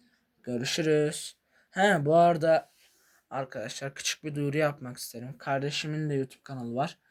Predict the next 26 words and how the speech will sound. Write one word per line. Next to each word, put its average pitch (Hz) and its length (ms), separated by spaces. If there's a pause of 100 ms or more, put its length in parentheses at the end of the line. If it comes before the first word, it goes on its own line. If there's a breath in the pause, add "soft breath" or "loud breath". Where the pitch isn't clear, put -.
(360 soft breath)
Burhan 143 380
Efe 143 260
Kurt 143 380 (220)
adı. 127 400 (840 soft breath)
Böyle 143 560 (680)
gri 143 400
ceketli 143 520
bir 135 80
resim 143 320
çıkacak. 143 600 (120)
Bir 113 180
tane 135 300
ilk 135 280
çıkan 127 340
resim. 139 340 (1500)
Veyahut 127 320
da 131 60
ikinci 143 380
çıkan 120 360
resim. 175 360 (640 soft breath)
Ben 156 240
anlamadım 160 680
diyenler 151 540 (160)
yorumlara 143 520
yazsın 160 340
arkadaşlar. 131 680